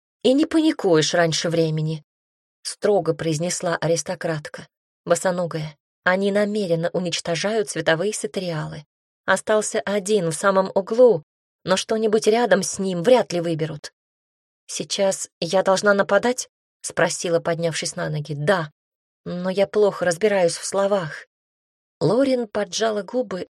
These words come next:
обернулась на сиротливо стоявшего Корина, который напряженно всматривался в оставшиеся квадраты. Получалось, что нас теперь четверо.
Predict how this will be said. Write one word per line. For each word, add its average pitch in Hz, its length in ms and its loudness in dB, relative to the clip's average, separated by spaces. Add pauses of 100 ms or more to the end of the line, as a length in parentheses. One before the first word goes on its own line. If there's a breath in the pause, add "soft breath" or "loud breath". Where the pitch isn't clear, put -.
обернулась 202 800 0
на 170 100 -4
сиротливо 175 560 -4
стоявшего 170 680 -4
Корина, 196 680 -6
который 175 320 -8
напряженно 175 600 -4
всматривался 170 920 -2
в 165 40 -2
оставшиеся 170 600 -4
квадраты. 175 680 -2 (680)
Получалось, 226 580 -4
что - 200 -4
нас 220 200 -2
теперь 208 280 -2
четверо. 160 560 -6